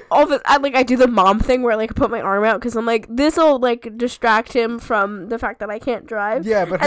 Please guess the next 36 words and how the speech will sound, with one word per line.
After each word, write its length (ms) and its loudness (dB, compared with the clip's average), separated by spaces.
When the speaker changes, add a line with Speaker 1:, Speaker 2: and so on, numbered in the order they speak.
Speaker 2:
her 60 8
Speaker 1:
then 80 4
Nick 180 2
just 140 0
looks 200 2
at 60 6
me 100 -2
and 80 0
he's 120 0
like, 240 0
"That 180 -16
wasn't 300 -6
gonna 220 -2
do 240 0
anything." 420 -4
Speaker 2:
Yeah, 200 -2
but, 260 -10
uh, 60 -8
her 100 -8
shitty 340 -8
reflexes, 500 -10
I'd 80 -8
probably 220 -6
already 200 -6
be 120 -14
dead 480 -8
because 520 -10
I 100 -12
fucking 460 -16
hit 180 -18
the, 160 -12
you 120 -10
hit 100 -12
the 100 -12
other 140 -10
car. 460 -8